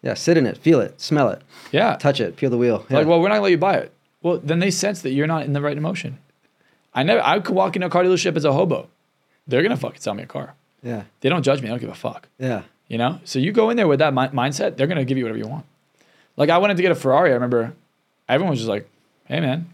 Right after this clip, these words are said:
Speaker 2: can we give you this? Can we give you this? Can we give you this?" You know,
Speaker 1: Yeah.
Speaker 2: Porsche, they take care of me. They're like, "Hey, what's up, Marcel? What's up, bro?" Everyone knows me by name there. They all love me. They pound me.
Speaker 1: And what you said is so true to,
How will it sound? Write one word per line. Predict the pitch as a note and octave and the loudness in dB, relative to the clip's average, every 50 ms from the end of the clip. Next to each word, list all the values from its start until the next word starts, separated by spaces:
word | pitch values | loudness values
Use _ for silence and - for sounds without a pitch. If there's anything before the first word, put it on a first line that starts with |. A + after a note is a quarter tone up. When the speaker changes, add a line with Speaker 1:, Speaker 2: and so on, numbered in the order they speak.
| _ _ - | _ _ -10
Speaker 2:
can | - B2 | -6 -4
we | A#2+ A#2 | -2 -2
give | A#2+ A#2+ | -2 0
you | A#2 | 0
this? | B2+ F3 E3+ E3+ | 0 -2 -2 -4
Can | C3+ | -4
we | A#2+ | -6
give | A2 A#2 | -4 -4
you | D3+ | -4
this? | E3 - | -4 -6
Can | - - | -6 -6
we | A2+ | -4
give | A2+ C#3+ | -4 -4
you | E3+ | -4
this?" | E3 - - _ _ _ _ _ _ _ _ _ _ _ _ _ - | -4 -8 -14 _ _ _ _ _ _ _ _ _ _ _ _ _ -2
You | B2+ | -2
know, | C#3+ F#3 - - | -2 -2 -2 -2
Speaker 1:
Yeah. | - D#3+ | 0 0
Speaker 2:
Porsche, | F#3+ G3 - G3+ G3 F3 D3 | 2 2 2 0 0 0 0
they | C#3+ C#3+ | 0 0
take | C3+ E3 D3+ - | 2 2 2 2
care | D3 D3+ | 2 0
of | F#3 F3+ | 2 0
me. | C#3 | 0
They're | A#2+ A2+ | 0 2
like, | B2 C3 A#2+ | 2 2 2
"Hey, | C#3+ E3+ F#3+ | 2 0 0
what's | G3 F3+ - | 0 0 -2
up, | G#3+ G#3 | -2 -2
Marcel? | G#3+ G#3+ F3 - A3 G#3+ G3+ | -2 -4 -4 -2 -2 -2 -2
What's | F#3 F3 | -2 -2
up, | A3 G#3+ F#3+ | -4 -2 0
bro?" | G#3+ G#3+ G3+ | 0 0 2
Everyone | F3 E3 F#3+ G3 F3+ | 2 2 0 2 2
knows | F3+ F3+ D3 | 2 0 0
me | D#3+ | 2
by | C#3+ C3+ | 0 2
name | C3 C#3 D#3 D#3 | 2 2 0 0
there. | D#3 D3+ | 0 2
They | C3+ C3 | 2 4
all | C3 C3+ | 4 6
love | C#3+ C#3 C3 | 4 4 2
me. | C#3 C#3 | 0 -2
They | B2+ | -2
pound | A2+ B2+ C3 C3+ C#3 C#3 | -2 -2 0 0 0 0
me. | C#3 C#3 C#3 - - - - - - | 0 -2 -4 -6 -12 -18 -12 -6 -2
Speaker 1:
And | D#3+ E3 | 0 2
what | G#3 B3 | 2 4
you | A#3+ | 2
said | G#3 - B3 B3 | 2 4 2 2
is | A#3+ A#3+ | 4 4
so | A#3 G#3+ | 4 2
true | G#3+ - A#3 A#3 | 2 2 -2 -2
to, | F3+ - G#3 G#3 | 0 0 0 0